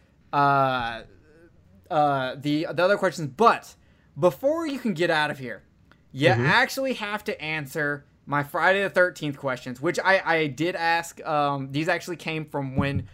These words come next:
Speaker 1: I made these up on the spot when I was talking to Alex. And they are, before you can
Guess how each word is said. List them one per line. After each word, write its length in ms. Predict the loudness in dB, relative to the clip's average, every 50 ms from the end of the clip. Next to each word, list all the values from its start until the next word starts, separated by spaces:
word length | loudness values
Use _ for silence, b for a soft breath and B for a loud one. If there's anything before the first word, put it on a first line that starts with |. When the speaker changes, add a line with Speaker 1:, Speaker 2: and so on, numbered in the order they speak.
| b b b b b
Speaker 1:
I 140 | 0 0 2
made 220 | 2 2 0 0 0
these 180 | -2 0 0
up 180 | 0 0 0 -2
on 120 | -6 -4 -4
the 60 | -4
spot 320 | -6 -2 -2 0 0 0 -2
when 100 | -4 -4
I 100 | -4 -4
was 140 | -6 -6 -6
talking 240 | -4 -4 -4 -4 -6
to 80 | -6 -4
Alex. 360 | -4 -6 -6 -8 -14 -20 -18 -8
And 180 | -6 -4 2 4
they 220 | 4 4 4 2
are, 380 | 0 0 0 0 0 0 -2 b b b b b b 0
before 440 | 2 2 2 2 0 2 2 2 2
you 200 | 2 0 -2 0
can 380 | -2 -2 -2 -2 -4 -6 -10